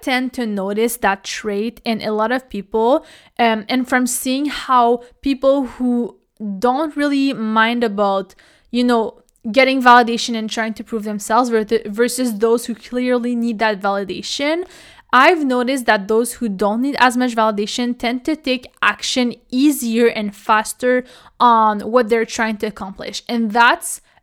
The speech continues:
amazing, because if you can take action easily and fast,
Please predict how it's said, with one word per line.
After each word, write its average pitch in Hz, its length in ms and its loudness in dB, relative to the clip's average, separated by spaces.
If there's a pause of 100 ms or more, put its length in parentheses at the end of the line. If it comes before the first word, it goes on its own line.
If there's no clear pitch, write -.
(140)
amazing, 208 800 0
because 247 400 0
if 254 160 -6
you 277 80 0
can 302 220 -2
take 349 360 -2
action 247 540 0 (260)
easily 277 640 0
and 220 180 -4
fast, 208 560 -4